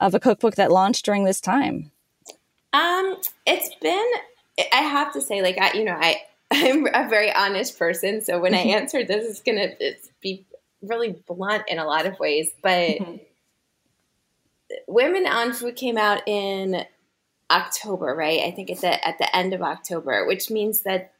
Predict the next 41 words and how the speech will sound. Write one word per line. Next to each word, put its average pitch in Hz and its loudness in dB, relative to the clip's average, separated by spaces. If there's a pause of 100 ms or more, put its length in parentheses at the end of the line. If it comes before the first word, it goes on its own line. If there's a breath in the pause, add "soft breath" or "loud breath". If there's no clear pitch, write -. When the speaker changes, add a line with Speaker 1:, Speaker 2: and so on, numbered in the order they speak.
(100)
Speaker 2:
there 202 0
was, 185 -4 (160)
there 208 2
was 220 -2
less 214 -2
than 202 -6
six 196 -8
months 175 -8
between 190 -8
these 170 -6
two 185 -4
books. - -6
Speaker 1:
Mm-hmm. 208 2
Speaker 2:
Um, 180 2 (640)
and 214 2
in 233 2
addition 226 0
to 240 -10
that, 196 0
I 202 2
actually 208 -2
wrote 185 -2
Kitchen 190 -8
Remix 160 -10
first. 156 -6
So 196 -6
I 190 -4
developed 175 -6 (840)
the 185 0
recipes 254 -2
for 233 -2
it 233 0
in 196 -4
two 208 -6
thousand 196 -4
sixteen, 233 -8
believe 254 -4
it 269 -2
or 269 2
Speaker 1:
Mm. 262 2
Speaker 2:
not. 269 0